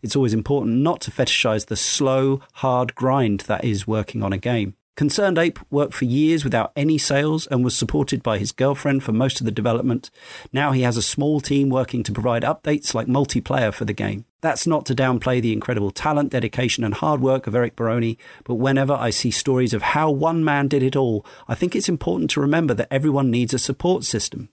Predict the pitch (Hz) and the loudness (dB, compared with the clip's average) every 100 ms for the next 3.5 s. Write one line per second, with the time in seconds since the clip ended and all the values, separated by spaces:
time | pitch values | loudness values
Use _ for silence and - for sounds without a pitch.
0 | - 107 117 117 123 139 - 127 120 117 | -8 -2 0 2 2 0 0 0 0 0
1 | 113 175 180 - 226 208 104 190 165 - | 0 2 0 0 0 0 0 2 0 0
2 | 196 - - - 135 135 135 - - _ | 0 0 -4 -4 -2 -2 -2 -10 -20 _
3 | 131 143 - - | -2 0 0 -2